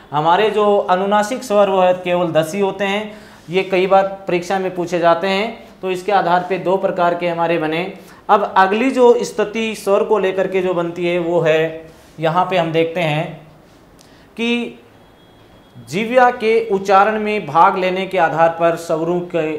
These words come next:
भेद किए गए हैं। जीव्या कैसे भाग लेती है,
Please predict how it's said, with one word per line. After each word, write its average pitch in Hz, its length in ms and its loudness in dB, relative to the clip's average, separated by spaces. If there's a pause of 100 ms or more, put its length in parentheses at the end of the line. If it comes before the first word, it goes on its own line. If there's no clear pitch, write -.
(140)
भेद 180 300 0
किए 143 160 -2
गए 123 100 -6
हैं। 123 180 -8
जीव्या 220 420 2 (500)
कैसे 190 300 6
भाग 214 260 4
लेती 220 340 0
है, 214 240 2